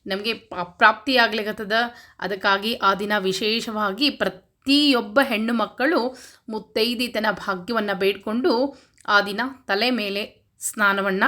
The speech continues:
ಎಣ್ಣೆ ಹಚ್ಕೊಂಡು ಸ್ನಾನವನ್ನ ಮಾಡ್ಕೊಂಡು, ನಿಮ್ಮ ಕುಲದೇವರ ಪೂಜೆಯನ್ನ ಮಾಡ್ಕೊಂಡು, ಆ ದಿನ ವಿಶೇಷವಾಗಿ ಒಂದು ಮುತ್ತೈದೆಯನ್ನ ಕರೆದು ಅಡ್ಗೆ ಮಾಡಿ ಊಟಕ್ಕೆ ಹಾಕ್ಬೋದು. ಇಲ್ದಿದ್ರೆ ಹಾಲು, ಹಣ್ಣು ಕೊಡ್ಬೋದು,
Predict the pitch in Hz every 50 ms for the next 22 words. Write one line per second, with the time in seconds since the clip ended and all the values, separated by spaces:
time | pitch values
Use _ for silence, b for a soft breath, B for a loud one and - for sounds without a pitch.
0 | - - - 196 202 233 269 277 277 - 196 - - 196 185 190 214 - - -
1 | 190 190 202 208 202 196 190 190 190 190 185 180 175 175 - 190 220 240 330 285
2 | 240 240 B B B B B B B _ _ _ _ _ _ _ _ _ _ _
3 | _ _ _ - 214 220 220 220 208 214 - 214 202 208 196 214 220 233 254 220
4 | 233 233 233 202 190 226 226 214 208 208 208 208 208 196 196 190 - 240 233 254
5 | 330 320 247 - - 190 202 196 208 202 196 190 196 190 - 226 220 220 220 -
6 | 226 202 202 202 190 190 190 190 190 196 196 190 190 180 180 - 240 240 240 -
7 | 233 214 196 196 196 - 208 190 190 190 294 392 262 247 240 B B B B B
8 | B B - 180 180 180 208 208 208 196 185 180 185 190 190 - - 214 - 311
9 | - - 262 269 269 - 294 269 269 254 311 339 359 - _ _ - 202 190 190
10 | 190 185 180 202 214 233 262 277 B B B B B _ - - - 226 226 220
11 | 226 233 226 202 202 202 202 185 - 208 214 233 262 285 277 277 233 208 208 214
12 | 247 240 233 262 294